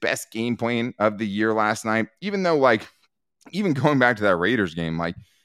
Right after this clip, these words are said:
they started that game in a really, really positive way. I mean, there was times against the Cardinals, right, outside of a couple of big plays where the Cardinals just didn't know what to do. You have Kyler Murray at a press conference saying, "Hey, schematically,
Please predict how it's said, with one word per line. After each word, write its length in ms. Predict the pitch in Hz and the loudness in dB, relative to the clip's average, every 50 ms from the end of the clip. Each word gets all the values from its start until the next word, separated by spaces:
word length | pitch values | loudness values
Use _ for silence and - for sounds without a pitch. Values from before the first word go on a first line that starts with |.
| _ _ _ _ _ _ _ - | _ _ _ _ _ _ _ 0
they 160 | 147 208 262 | 2 2 2
started 360 | - - 175 175 185 165 143 | 2 2 2 2 2 2 2
that 200 | 139 131 127 110 | 2 2 2 2
game 200 | 120 127 123 117 110 | 0 0 0 2 2
in 40 | |
a 80 | 101 92 | 2 0
really, 400 | 87 92 117 135 135 127 120 117 | 0 0 2 4 4 6 6 4
really 320 | 104 104 113 117 113 104 | 4 2 2 2 2 0
positive 520 | 90 - 98 78 107 101 92 104 90 87 87 | 0 -2 -2 0 0 -2 -2 -4 -6 -4 -2
way. 340 | 95 98 98 95 92 90 - - | -2 0 0 0 0 -2 -4 -4
I 40 | 98 | -2
mean, 120 | 101 104 | 0 0
there 140 | 104 104 101 | 2 2 2
was 100 | 101 98 - - | 0 0 -2 -4
times 300 | 127 123 131 139 120 104 | -4 -2 -2 -2 -4 -4
against 320 | 113 107 120 117 - - | -4 -4 -4 -4 -4 -6
the 40 | 110 | -4
Cardinals, 580 | - - 107 113 117 113 110 107 104 104 95 - | 2 4 4 4 4 4 2 0 0 -2 -2 -2
right, 180 | 101 107 110 101 | 0 0 2 2
outside 340 | 101 104 101 - 113 110 | 2 0 0 0 0 0
of 60 | 101 101 | 0 0
a 60 | 95 | 0
couple 240 | - 107 104 104 101 | 0 0 0 0 -2
of 60 | 87 | -4
big 200 | 107 104 98 - | -4 -4 -4 -4
plays 320 | 101 101 98 98 98 87 | -2 -2 -2 -2 -2 -4
where 280 | 85 95 92 95 - - _ _ _ _ _ _ - | -2 0 0 0 0 -2 _ _ _ _ _ _ -12
the 60 | 117 | 0
Cardinals 320 | - 160 165 170 165 139 131 | 2 4 4 4 2 -2 -4
just 120 | 123 92 | -4 -4
didn't 200 | - 143 139 131 | -2 -2 0 0
know 100 | 123 120 | 0 0
what 180 | 120 107 98 - | 0 -2 -4 -4
to 40 | 87 | -6
do. 200 | 85 120 117 92 | -4 -4 -2 -2
You 180 | 82 95 113 | 0 2 2
have 240 | 123 120 104 92 - | 2 2 2 -2 -4
Kyler 280 | - 120 104 117 120 110 | -2 -2 0 2 2 2
Murray 280 | 110 113 117 113 107 | 2 2 2 2 2
at 80 | 101 87 | 2 2
a 40 | 87 | 0
press 220 | - 123 120 113 | 0 0 0 0
conference 400 | - 113 107 95 85 92 92 - | 0 -2 -2 -2 -2 -4 -6 -4
saying, 220 | - 98 98 92 98 | -2 -2 -2 0 0
"Hey, 120 | 117 113 | -2 -2
schematically, 720 | 104 - - 107 107 117 139 147 147 - 139 131 127 117 | -2 -4 -4 -2 0 2 2 0 0 0 0 0 0 0